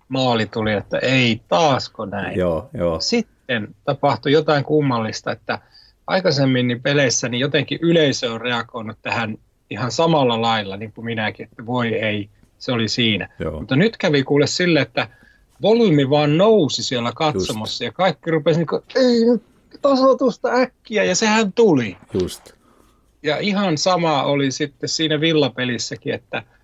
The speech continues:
Speaker 1: ää, sen Villan maalin jälkeen niin alkoi taas hirveä huuto ja sitten kohta tuli meille maali.
Speaker 2: Just.
Speaker 1: Siinä
Speaker 2: Joo.
Speaker 1: on joku tämmönen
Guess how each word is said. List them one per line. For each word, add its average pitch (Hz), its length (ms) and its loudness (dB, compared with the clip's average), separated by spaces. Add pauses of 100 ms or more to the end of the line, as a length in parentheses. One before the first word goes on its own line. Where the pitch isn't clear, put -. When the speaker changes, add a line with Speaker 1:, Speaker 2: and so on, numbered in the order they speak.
(500)
Speaker 1:
ää, 123 340 -2
sen 147 320 2
Villan 170 360 4
maalin 139 380 2
jälkeen 127 540 -2
niin 123 260 -2 (540)
alkoi 160 340 2
taas 160 320 0
hirveä 147 500 2
huuto 139 380 2
ja 120 180 0
sitten 151 300 -6
kohta 175 340 -2
tuli 139 220 -2
meille 120 300 0
maali. 92 360 -8
Speaker 2:
Just. - 360 -4 (640)
Speaker 1:
Siinä 151 140 -2
Speaker 2:
Joo. 151 100 2
Speaker 1:
on 156 80 4
joku 180 260 0
tämmönen 135 480 0